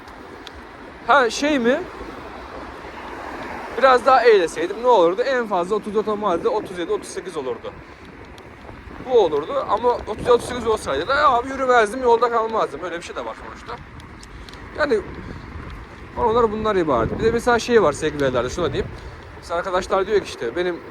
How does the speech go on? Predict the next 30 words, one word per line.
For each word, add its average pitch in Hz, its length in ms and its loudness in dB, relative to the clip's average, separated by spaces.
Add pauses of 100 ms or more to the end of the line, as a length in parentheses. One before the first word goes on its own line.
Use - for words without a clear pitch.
(120)
menzil 175 400 2
senin 190 280 -2
otuz 180 360 -2
dört 185 120 2
gidiyor 196 260 2
da 143 100 4
benim 180 220 0
yirmi 185 240 -2
beş 190 100 -2
anca 185 220 0
götürüyor. 110 360 -4 (340)
Abi 208 220 4
hız 214 260 0
limitini 220 320 -2
açmışsınız 208 680 -4
bak 110 160 -6
siz - 220 -14
şimdi. 110 240 -10 (340)
Yirmi 185 240 2
beş 220 160 6
kilometre 214 400 2
hızla 202 280 -2
gitmekle 214 420 -4
otuz - 220 -6
beş 190 120 0
kilometre 196 280 -2
hızla 196 120 0
gitmek 185 380 -4
bir 180 120 4
değil. 214 200 6